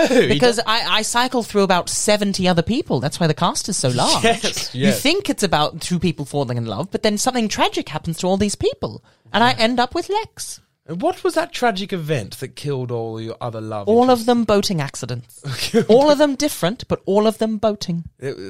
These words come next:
Speaker 1: so there's a lot of boating production costs in the film, maybe.
Speaker 2: Yes, yes. And that wasn't the initial intention of the film.
Speaker 1: No, what was the
Speaker 2: Things just kept going wrong, and they just
Speaker 1: Okay.
Speaker 2: wrote it into the script.
Speaker 1: Oh, really?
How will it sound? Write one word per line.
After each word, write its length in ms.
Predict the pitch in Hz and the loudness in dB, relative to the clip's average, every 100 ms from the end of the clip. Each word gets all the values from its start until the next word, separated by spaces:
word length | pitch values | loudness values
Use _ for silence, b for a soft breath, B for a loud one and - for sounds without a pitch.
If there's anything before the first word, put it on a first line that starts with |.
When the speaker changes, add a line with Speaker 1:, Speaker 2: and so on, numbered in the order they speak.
| 117 | -10
Speaker 1:
so 180 | 165 | -6
there's 140 | 185 180 | -4 -2
a 40 | 185 | -2
lot 380 | 196 220 226 233 | -2 -2 -2 -6
of 260 | 208 151 | -6 -4
boating 680 | 160 175 185 185 151 131 127 | 4 4 2 -4 -6 -6 -10
production 520 | - 131 214 - 262 | -8 -4 -4 -6 -10
costs 440 | - 104 - - 131 | -10 -12 -12 -16 -14
in 100 | 117 | -14
the 80 | |
film, 360 | 101 101 85 127 | -14 -16 -14 -10
maybe. 120 | 113 | 0
Speaker 2:
Yes, 420 | 165 170 - - 175 | 2 2 0 -6 -4
yes. 340 | 160 156 - - | -2 -2 -4 -6
And 120 | 190 | -2
that 140 | 262 302 | -2 0
wasn't 300 | 359 233 165 | 0 0 0
the 100 | 170 | 2
initial 320 | 165 156 160 | 2 2 2
intention 480 | 143 151 185 - 147 | 2 0 -2 0 -2
of 40 | |
the 80 | 123 | -2
film. 360 | - 240 269 - _ _ | 0 -2 -2 -8 _ _
Speaker 1:
No, 260 | 107 135 170 104 | -10 -6 -6 -6
what 140 | 107 156 | -8 -8
was 120 | 185 | -8
the 140 | 208 | -2
Speaker 2:
Things 280 | 208 233 285 | 2 2 2
just 220 | - 180 | 0 -2
kept 200 | - 165 | 0 0
going 240 | - 139 127 | 2 2 4
wrong, 280 | 139 240 220 | 4 2 2
and 160 | - | 4
they 100 | 226 | 4
just 140 | 151 147 | 4 2
Speaker 1:
Okay. 80 | 160 | 4
Speaker 2:
wrote 180 | 151 160 | 2 2
it 40 | |
into 180 | 143 143 | 0 -2
the 80 | 143 | -4
script. 460 | - 320 370 - - | -4 -6 -10 -14 -18
Speaker 1:
Oh, 720 | - 311 440 494 508 381 180 147 | -14 -10 -6 0 2 2 0 -2
really? 680 | 156 294 415 392 254 107 95 | -2 -2 0 0 0 -2 -8